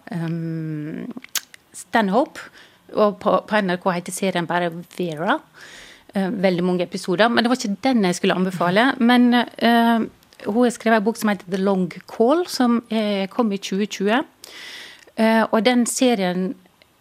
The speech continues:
eller fra den bo-, av bo-, den boka er det laget en serie som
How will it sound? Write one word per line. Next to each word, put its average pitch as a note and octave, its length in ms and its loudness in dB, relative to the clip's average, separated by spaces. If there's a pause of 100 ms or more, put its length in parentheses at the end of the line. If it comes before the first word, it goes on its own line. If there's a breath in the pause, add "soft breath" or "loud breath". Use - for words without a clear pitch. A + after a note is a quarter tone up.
(300)
eller G3+ 320 4
fra - 180 -2
den G#3 280 0
bo-, - 100 -8
av F#3+ 120 2
bo-, A3+ 160 2
den G3 260 2
boka B3+ 480 -4
er G#3 60 0
det F3+ 120 2
laget F3 300 4
en E3+ 100 0
serie F3 400 -2
som F3 180 -4